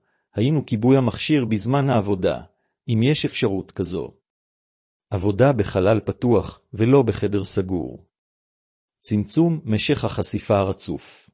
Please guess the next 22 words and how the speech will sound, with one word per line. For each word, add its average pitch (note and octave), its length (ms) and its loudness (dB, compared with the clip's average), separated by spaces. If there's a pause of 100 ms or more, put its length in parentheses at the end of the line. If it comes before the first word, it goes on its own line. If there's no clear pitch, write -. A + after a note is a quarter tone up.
(880)
אם A2+ 160 0
ישנם C3+ 400 0
בקרבת G#2 560 0
מקום G2+ 440 -2
מכשירים B2+ 460 -2
נוספים C#3 520 -2
הפולטים B2 520 0
קרינה, F2 440 -4 (480)
למשל G2 440 2
חדר A#2 360 2
שנאים G#2 520 -2
שבו G2+ 300 2
חלק C#3+ 320 2
מהשנאים G2 580 -2
ממשיכים G#2+ 500 -2
לעבוד, G2 500 0 (440)
ניתן C#3+ 320 0
לחסום C3+ 440 0
את A#2+ 100 0
הקרינה A2+ 420 0
מלהגיע G#2+ 500 4
לחשמלאים, G2 840 -2